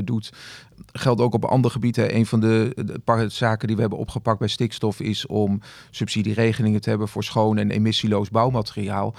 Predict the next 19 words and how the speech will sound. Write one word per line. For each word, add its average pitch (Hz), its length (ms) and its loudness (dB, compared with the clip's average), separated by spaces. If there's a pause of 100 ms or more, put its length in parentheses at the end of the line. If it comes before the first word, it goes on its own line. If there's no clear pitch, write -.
(220)
Ja, - 80 -6
dat - 140 -8
gaat 110 180 0
dus 107 120 -6
de - 80 -8
komende 120 340 2
jaren 110 260 -2
ook 120 140 -2
van 117 100 -2
de 107 80 0
overheid 127 420 0
vragen 104 380 -4
dat 110 180 -2
wij 110 100 0
dan 107 160 0
vervolgens 110 360 -4
in 110 80 0
onze 107 200 -2
aanbestedingen 131 160 0